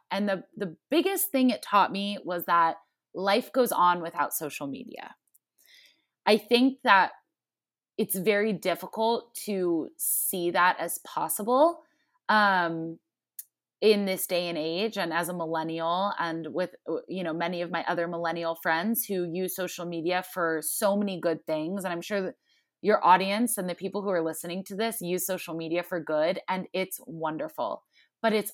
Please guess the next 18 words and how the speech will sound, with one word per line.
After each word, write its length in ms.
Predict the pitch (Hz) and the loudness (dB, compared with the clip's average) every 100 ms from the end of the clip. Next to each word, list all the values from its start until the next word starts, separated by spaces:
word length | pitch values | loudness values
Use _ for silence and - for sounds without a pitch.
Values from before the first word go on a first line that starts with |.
| - | 0
also 320 | 196 202 254 | 2 2 -2
possible 600 | - 185 175 220 214 226 220 | 4 6 6 0 -2 -4 -4
to 80 | |
live 360 | 185 170 180 180 - | -4 0 -2 -2 -4
a 80 | 180 | -2
life 280 | 170 170 | 0 -2
of 120 | 185 - | -8 -8
service 520 | 160 156 190 214 - | -6 -2 -2 -2 -6
and 120 | 196 | -10
to 120 | 185 170 | -8 -6
live 340 | 170 170 165 | -4 -4 -6
a 400 | - - - 190 | -10 -12 -2 2
happy, 480 | 180 208 202 208 208 _ _ - | 2 0 -2 -2 -6 _ _ -4
joyous, 520 | 202 185 190 208 202 - | 0 2 2 2 -2 -8
fulfilled 420 | 196 165 170 156 | -4 0 0 0
life 320 | 151 165 220 - | 0 0 -2 -6
without 560 | 196 190 - 165 170 - | -8 -6 2 4 4 2
being 500 | 170 165 160 160 170 | -4 -4 -4 -6 -8